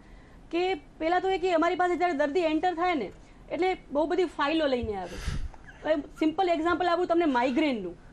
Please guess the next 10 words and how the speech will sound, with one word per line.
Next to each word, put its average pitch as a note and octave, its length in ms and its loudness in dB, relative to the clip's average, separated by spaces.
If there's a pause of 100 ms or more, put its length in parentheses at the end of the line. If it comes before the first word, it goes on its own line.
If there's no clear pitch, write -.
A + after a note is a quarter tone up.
(160)
આજે B3+ 220 -2
કોઈ E4+ 200 0
એક D4 140 -2
દર્દીને D4 320 2
માઇગ્રેન C#4+ 440 2
શરૂ D4+ 240 -4
થયું F4+ 240 2
છે, G#3+ 220 -4 (480)
એમને F4 440 2 (260)
મહિનામાં C4+ 640 4